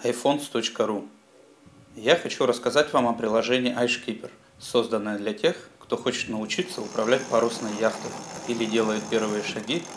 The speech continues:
в этом увлекательном деле. Оно включает в себя пять разделов. Первый и основной — это теоретический курс информации,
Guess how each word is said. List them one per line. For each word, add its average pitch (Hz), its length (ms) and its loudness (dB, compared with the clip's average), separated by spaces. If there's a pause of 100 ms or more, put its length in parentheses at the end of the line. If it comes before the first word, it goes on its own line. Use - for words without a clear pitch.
в 113 40 2
этом 123 240 2
увлекательном 107 640 -2 (100)
деле. 104 200 -2 (1200)
Оно 127 200 2
включает 147 520 4
в - 20 -8
себя 127 240 4
пять 123 300 6
разделов. 104 460 -4 (680)
Первый 107 340 4 (140)
и 110 80 -6
основной — 110 560 -2 (140)
это 143 200 -2
теоретический 113 680 -2
курс - 360 -6
информации, 107 640 -2